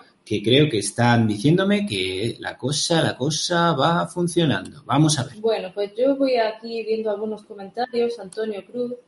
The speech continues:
Speaker 2: que también ha estado en nuestro canal, pregunta si es conveniente diferenciar las modalidades deportivas dentro de un club o equipo para así mejorar dentro de cada modalidad. ¿Cuál es tu opinión?
Speaker 1: Bueno, yo creo que, como por ejemplo hacen en Equon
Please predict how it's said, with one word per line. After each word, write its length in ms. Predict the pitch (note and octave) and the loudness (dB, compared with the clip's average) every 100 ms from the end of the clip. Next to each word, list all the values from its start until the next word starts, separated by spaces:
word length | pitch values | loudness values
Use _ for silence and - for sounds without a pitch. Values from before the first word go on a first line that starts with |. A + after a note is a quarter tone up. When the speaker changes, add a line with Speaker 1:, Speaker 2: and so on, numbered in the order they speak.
| _ | _
Speaker 2:
que 220 | F#3 F3 | -10 -10
también 320 | E3+ F3 F#3+ | -10 -12 -10
ha 40 | |
estado 240 | G3 G#3+ G3 | -10 -8 -8
en 60 | |
nuestro 280 | F#3+ F#3+ F#3 | -10 -10 -10
canal, 420 | F3 F3+ A#3 A3 A3+ _ _ _ _ _ | -8 -8 -6 -8 -12 _ _ _ _ _
pregunta 580 | G#3 G3+ B3 A#3+ A3+ A3+ | -4 -2 -2 0 -2 -2
si 280 | - G3+ | -6 -2
es 160 | A3 A#3+ | 0 0
conveniente 440 | C#4 C4 B3 B3 C4+ | 0 2 2 0 0
diferenciar 640 | B3+ A3+ G3+ F#3+ A3+ A3+ | -2 -4 -8 -6 -2 -2
las 180 | A#3 A3+ | -2 -4
modalidades 640 | G3+ F#3+ F3+ F3 G#3 A#3+ | -4 -2 -2 -2 -2 -4
deportivas 640 | A#3 G3+ - G#3+ A3+ A3+ | -8 -8 -8 -6 -6 -6
dentro 380 | G3+ G#3+ G#3+ A3+ | -6 -6 -4 -4
de 80 | G3 | -2
un 160 | G3+ G#3 | -4 -6
club 320 | A3+ A#3+ A#3+ | -6 -4 -6
o 120 | - F#3+ | -8 -10
equipo 340 | F#3+ G#3+ B3 | -10 -12 -10
para 400 | - G3+ F3+ E3+ | -8 -6 -4 -4
así 300 | E3+ - A3 | -6 -8 -6
mejorar 560 | A3 G#3 F#3+ F#3 G#3 G3+ | -6 -6 -8 -6 -6 -8
dentro 400 | G3+ G#3 A3 G#3 | -12 -12 -14 -10
de 120 | F3+ | -10
cada 180 | E3+ F3 | -8 -8
modalidad. 500 | F3 D#3+ D#3+ E3+ F3 | -8 -8 -8 -8 -8
¿Cuál 160 | - B3 | -8 -8
es 100 | D4+ | -6
tu 80 | B3 | -8
opinión? 500 | - F#3 F#3 F3+ F3+ _ _ _ _ _ _ _ | -6 -8 -8 -14 -20 _ _ _ _ _ _ _
Speaker 1:
Bueno, 360 | A#2+ D3 C3+ B2 | 6 8 8 6
yo 200 | A#2 D#3+ | 4 4
creo 420 | E3 E3 F3 F#3+ - | 6 6 6 4 -2
que, 340 | C3+ A#2 A2 - _ - | 2 2 0 -8 _ -4
como 320 | C3 A#2+ A2+ | 0 2 2
por 120 | A2+ | -2
ejemplo 280 | A2 A#2+ D#3 | 0 0 0
hacen 220 | D#3+ D3+ | 0 0
en 120 | C3+ | 2
Equon 520 | A#2+ B2+ D3+ D3 D3+ | 2 4 4 4 0